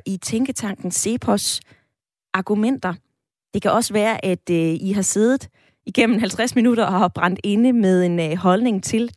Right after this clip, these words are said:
dagens debat. Er det en god idé at belønne rygere for at stoppe med at ryge? For eksempel et gavekort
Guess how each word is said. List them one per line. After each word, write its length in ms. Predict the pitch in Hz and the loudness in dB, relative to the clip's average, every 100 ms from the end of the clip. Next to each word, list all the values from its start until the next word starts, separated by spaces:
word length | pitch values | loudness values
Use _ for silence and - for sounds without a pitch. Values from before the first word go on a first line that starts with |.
| - | -2
dagens 320 | 220 175 - | 0 -2 -4
debat. 460 | - 165 180 - - - - _ _ - | -4 -2 -2 -4 -14 -20 -20 _ _ -2
Er 120 | 269 | 0
det 60 | 277 | 2
en 100 | 262 | 0
god 240 | 302 294 233 | 0 0 0
idé 80 | 233 233 - _ _ - | -2 -4 -12 _ _ -2
at 80 | 180 | 0
belønne 480 | 190 220 247 180 - 170 | 2 4 2 0 -4 -4
rygere 340 | 196 214 254 202 | -2 2 2 2
for 140 | - 220 | 2 0
at 60 | |
stoppe 260 | - 214 226 | 2 -2 0
med 80 | 190 | 0
at 100 | 175 | 0
ryge? 260 | 175 208 - _ _ - | 0 0 -4 _ _ -10
For 60 | 214 | -4
eksempel 460 | - 247 196 190 - | -2 -2 -4 -6 -4
et 160 | 202 | -2
gavekort 500 | 185 202 - 190 180 | 0 0 0 0 -2